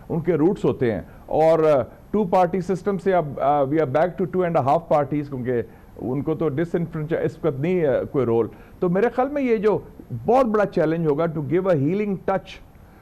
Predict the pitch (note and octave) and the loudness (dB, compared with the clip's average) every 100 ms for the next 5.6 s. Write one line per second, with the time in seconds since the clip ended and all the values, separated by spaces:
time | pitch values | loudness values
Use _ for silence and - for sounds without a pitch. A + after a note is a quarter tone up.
0 | - - C#3 D#3+ E3+ F3 D#3+ D3 E3+ - | -8 -4 -2 0 0 0 2 2 2 0
1 | G#3 - E3+ D#3 G3+ G3+ G3 C3 C3 F#3 | -4 -2 -2 0 0 0 0 0 0 -4
2 | - - - F#3 A3 G#3+ G#3+ G#3 A3 G#3 | -10 -12 -4 0 0 0 -2 2 2 2
3 | G#3 A3 G3 G3 F3+ - F#3 F#3+ F#3 F3 | 2 2 2 0 -2 -4 -4 -2 -2 -2
4 | E3+ F#3 F3+ D#3+ E3+ - D3+ C3+ D3+ D#3 | -4 0 0 0 -4 -6 -4 0 0 -2
5 | D3 F3 D#3+ C#3 D3+ D3 | -2 0 0 0 -4 -6